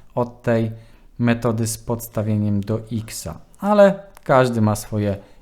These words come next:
indywidualne preferencje. Ważne, żebyście umieli rozwiązywać takie zadania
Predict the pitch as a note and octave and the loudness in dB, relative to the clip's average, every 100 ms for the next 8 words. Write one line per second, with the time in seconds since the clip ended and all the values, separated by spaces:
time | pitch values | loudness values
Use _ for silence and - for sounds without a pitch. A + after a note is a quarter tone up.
0 | - B2 A#2+ A2+ A2+ A2+ A2 G#2+ G#2 - | -2 0 2 0 0 2 4 4 2 -4
1 | G#2 A2 A2+ A#2+ A#2+ G#2+ A#2 D#3 D3 D3 | -6 0 2 2 0 -4 0 2 4 2
2 | B2+ A#2+ A#2+ A#2 A#2 A2 A2 - - - | 0 -2 -4 -4 -2 -2 -2 -12 -20 -12
3 | - A#2+ A#2+ A#2 A2 G#2 G#2+ G2+ G#2+ G2+ | 0 4 6 4 2 0 -2 -2 -4 -6
4 | G#2+ F#2+ G2 F#2+ G2 G2+ G2 | -10 -8 -8 -4 -2 -2 -4